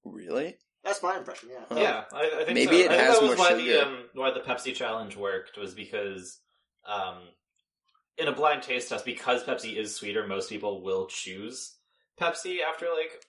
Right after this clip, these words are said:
Speaker 3: a sip of each. Um, so, the, which is why the Pepsi challenge worked. But, uh,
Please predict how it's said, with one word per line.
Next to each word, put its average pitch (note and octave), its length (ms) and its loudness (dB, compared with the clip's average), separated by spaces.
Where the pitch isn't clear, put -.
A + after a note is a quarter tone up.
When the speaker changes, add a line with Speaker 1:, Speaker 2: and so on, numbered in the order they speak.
Speaker 3:
a - 80 -4
sip - 280 -4
of - 200 -10
each. - 380 -8
Um, G2 520 -4
so, G2+ 460 -2
the, F2+ 180 -6
which G#2 160 -10
is G2 60 -12
why F2+ 160 -4
the - 280 -12
Pepsi G2 140 -8
challenge F2+ 300 -6
worked. G2 240 -2
But, - 320 2
uh, E2+ 280 -4